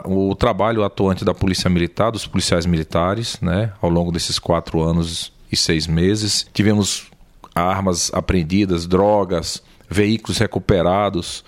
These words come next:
apresentações às delegacias pros, pra prisões de flagrantes, o T C O,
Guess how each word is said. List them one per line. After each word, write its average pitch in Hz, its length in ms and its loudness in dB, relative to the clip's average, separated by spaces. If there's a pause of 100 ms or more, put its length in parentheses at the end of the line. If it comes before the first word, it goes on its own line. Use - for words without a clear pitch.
(320)
apresentações 104 760 0
às 95 100 2
delegacias 92 580 0
pros, - 240 -4
pra - 240 -2
prisões 92 340 2
de 87 60 0
flagrantes, 90 800 0
o 85 180 2
T 92 160 -2
C 87 240 0
O, 92 320 2